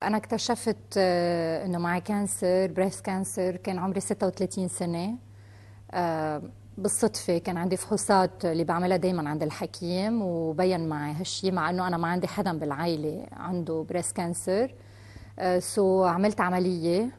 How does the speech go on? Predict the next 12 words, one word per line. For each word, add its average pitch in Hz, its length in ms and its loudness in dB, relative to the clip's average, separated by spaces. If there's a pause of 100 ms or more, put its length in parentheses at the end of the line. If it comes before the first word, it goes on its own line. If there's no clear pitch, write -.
(380)
آه، 160 600 -2
دليتني 180 760 0
شهر 208 300 0
بعد 175 220 2
العملية 175 480 2
بلشت 175 340 -2
الكيمو، 180 460 -2
كان 170 160 -4
عندي 175 200 0
ستاشر 185 460 -2
جلسة 170 360 -4
كيمو. 170 580 -4